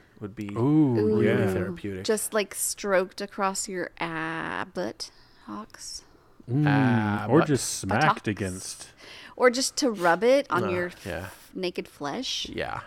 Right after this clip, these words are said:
Speaker 3: That's
Speaker 1: yeah.
Speaker 3: therapeutic. I like
Speaker 2: is.
Speaker 3: that. Yeah.
Speaker 1: Yeah, I,
Speaker 2: Would
Speaker 1: I
Speaker 2: you want it to be warmed first?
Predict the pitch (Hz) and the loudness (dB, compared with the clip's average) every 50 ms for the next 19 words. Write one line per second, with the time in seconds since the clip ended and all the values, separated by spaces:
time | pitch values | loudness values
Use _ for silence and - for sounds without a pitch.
0 | - - - 226 277 - - - - - - 170 165 156 - - 165 180 190 180 | -14 -8 -4 -4 -4 -2 -4 -8 -2 0 0 0 0 -2 -6 -6 -6 -6 -6 -8
1 | - - 208 247 240 220 185 95 110 107 107 104 98 90 190 190 - - _ _ | -8 -8 -8 -8 -6 -6 -4 -2 0 0 0 0 -2 -4 -10 -14 -16 -18 _ _
2 | - - - - - 113 85 73 85 82 98 113 120 117 139 135 117 135 160 151 | -20 -16 -10 -6 -4 -2 -2 -2 -2 -2 -2 -4 -2 2 2 4 8 8 8 8
3 | 156 156 151 143 131 - - 131 131 139 139 131 127 123 117 - - - - 156 | 8 6 4 0 -4 -4 -4 0 2 4 4 4 4 2 0 -2 -4 -8 -10 -6
4 | 123 113 113 113 117 131 165 180 175 - - - 190 196 208 196 - - - - | 0 2 2 4 4 2 0 0 -2 -4 -4 -4 -2 -2 -2 -4 -6 -10 -18 -20